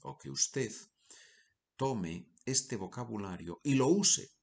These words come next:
Lo use en sus conversaciones en español, lo use con su profesor, hablando con su profesor o profesora de español, que lo use cuando tiene que escribir un texto en español. Ese es el objetivo. No puede ser pasivo,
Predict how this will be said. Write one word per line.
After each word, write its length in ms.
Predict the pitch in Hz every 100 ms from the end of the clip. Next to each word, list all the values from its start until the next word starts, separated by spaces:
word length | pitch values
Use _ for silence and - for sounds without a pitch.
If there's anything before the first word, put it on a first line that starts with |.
| _ _ _ _
Lo 160 | - 82
use 560 | 95 104 - 135 139 78
en 140 | 80
sus 520 | 80 - 78 76 73
conversaciones 800 | - 78 71 - 78 - 120 117
en 100 | 104
español, 600 | 98 - 95 90 87 65 -
lo 180 | 82 85
use 600 | 104 107 - 120 120 117
con 200 | 110 104
su 160 | 104
profesor, 580 | 92 87 92 117 98 - -
hablando 420 | 73 90 101 92
con 140 | 95
su 140 | 92 87
profesor 520 | 87 82 98 110 107
o 60 |
profesora 500 | 104 95 87 101 95
de 60 | 87
español, 520 | 85 - 85 80 - - - - _ _
que 160 | 87
lo 120 | 80 80
use 540 | 107 107 120 120 117
cuando 300 | - 101 92
tiene 200 | 107 107
que 80 | 107
escribir 420 | - 101 98 101
un 140 | 95
texto 340 | 90 85 - 80
en 80 | 76
español. 500 | - 71 67 - -
Ese 280 | - 156 -
es 100 | 87
el 100 | 80
objetivo. 540 | 71 - - - - _ _
No 200 | 92 123
puede 260 | - 143 135
ser 320 | - 120 110
pasivo, 680 | 98 - - 107 90 87